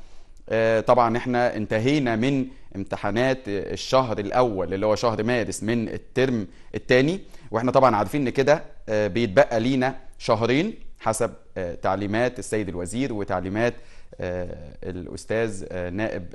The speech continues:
آه، رئيس، آه، نائب الوزير لشؤون التعليم الفني. طبعًا،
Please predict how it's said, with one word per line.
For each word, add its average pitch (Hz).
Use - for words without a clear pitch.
آه، 87
رئيس، 107
آه، 90
نائب 95
الوزير 92
لشؤون 101
التعليم 98
الفني. 143
طبعًا، 151